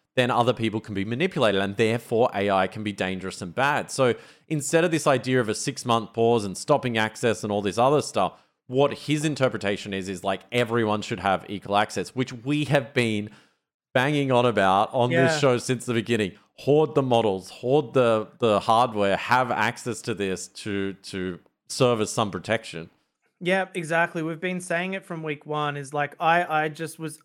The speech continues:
Speaker 2: of the strong opinion they are not going to let the general people have access to the best models all the time. That'll change at some point. It clearly is,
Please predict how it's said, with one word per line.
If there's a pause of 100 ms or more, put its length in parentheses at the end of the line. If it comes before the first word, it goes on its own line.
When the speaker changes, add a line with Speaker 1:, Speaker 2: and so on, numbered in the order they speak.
(120)
Speaker 2:
of
the
strong
opinion
they
are
not
going
to
let (240)
the
general
people
have
access
to
the
best
models (160)
all
the
time.
That'll
change
at
some
point. (320)
It
clearly
is,